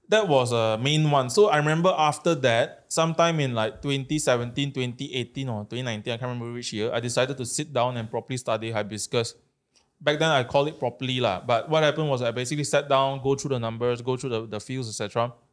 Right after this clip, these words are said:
And then I got an understanding on the business, and then I thought, "Okay, actually, it's not that expensive." Back then at twenty,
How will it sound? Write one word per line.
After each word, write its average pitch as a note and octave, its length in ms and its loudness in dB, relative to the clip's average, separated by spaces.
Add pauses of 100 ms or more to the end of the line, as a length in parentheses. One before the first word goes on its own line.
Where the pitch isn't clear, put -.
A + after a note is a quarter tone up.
(880)
And C#3 120 2
then D#3 80 6
I D3 60 4
got D3+ 180 4
an C3 60 4
understanding C3+ 380 -2
on C3+ 60 -2
the B2+ 60 -4
business, B2 280 -4
and B2+ 80 -4
then B2 140 -2
I - 20 -10
thought, B2 200 0
"Okay, A#2 200 -6
actually, A#2 280 -4
it's A#2 80 -6
not B2 160 -4
that A2 120 0
expensive." A2 560 -6
Back A2 200 -2
then A#2 100 -4
at G#2 160 -8
twenty, G#2+ 160 -8